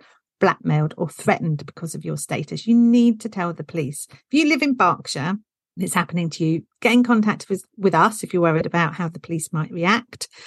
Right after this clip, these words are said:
Um, elsewhere in the country, again, T H T or your local H I V charity, they can advise you, but nobody should be fearful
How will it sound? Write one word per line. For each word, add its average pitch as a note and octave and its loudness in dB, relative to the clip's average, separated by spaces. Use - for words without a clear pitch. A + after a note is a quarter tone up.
Um, F#3+ 2
elsewhere A3+ 2
in F3+ -2
the E3+ -6
country, - -6
again, D#3+ 0
T G#3+ 2
H - -2
T F3+ 2
or E3 -4
your E3 0
local E3 0
H D3+ -6
I D#3+ -6
V D#3+ -8
charity, D#3 -8
they D#3+ -2
can - -10
advise D#3+ -10
you, D3+ -6
but D#3 -6
nobody A3+ 2
should D#3+ -10
be F3 -10
fearful D#3+ 0